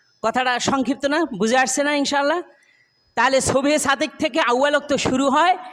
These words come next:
শেষ হয় সূর্য উঠার, সূর্য উঠলে পরে, তার মানে সূর্য উঠার আগ মুহূর্ত পর্যন্ত এ সালাত চলবে। এখন আসুন, এর আউয়াল ওয়াক্ত কোনটা?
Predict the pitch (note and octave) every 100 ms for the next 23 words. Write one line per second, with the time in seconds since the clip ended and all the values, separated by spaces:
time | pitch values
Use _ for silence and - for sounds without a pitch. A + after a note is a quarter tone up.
0 | - - - - C4 - C#4 E4 A4 -
1 | - - _ _ _ _ _ - - B3+
2 | A#3+ C4 C4+ B3 A#3+ A3+ G3+ - - -
3 | _ _ _ _ _ - - A#3+ C4 C4+
4 | E4 C#4 C#4+ A3 D#3+ A#2 - - _ A3+
5 | C4 D4 D4+ - D4 A3+ D4 C#4+ C4 B3
6 | G#3 B3+ C#4+ D#4 C#4+ B3+ C#4 C#4 D#4+ G4
7 | - - - - - F#3 - G3 F#3+ -
8 | - A#3 F3 C#3+ B2+ A2 F#2+ - - -
9 | _ _ _ _ _ - A#3+ C#4+ C#4 -
10 | B3 G3+ B3 A#3+ D4 E4 D#4+ D#4+ D4+ C#4
11 | B3+ F#3 C3+ A#2